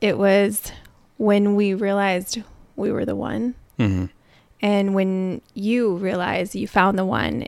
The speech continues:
Speaker 1: it's, it's just not a fairy tale from that,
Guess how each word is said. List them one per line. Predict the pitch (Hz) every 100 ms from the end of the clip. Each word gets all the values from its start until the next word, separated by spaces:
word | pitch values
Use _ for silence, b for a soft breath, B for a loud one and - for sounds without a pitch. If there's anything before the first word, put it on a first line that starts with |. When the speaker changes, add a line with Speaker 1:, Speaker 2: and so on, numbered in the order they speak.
| -
Speaker 1:
it's, | 190 185 185 - - -
it's | 208
just | - 196 226
not | 190 -
a | -
fairy | - 190 - -
tale | - - - 220
from | - 208
that, | 196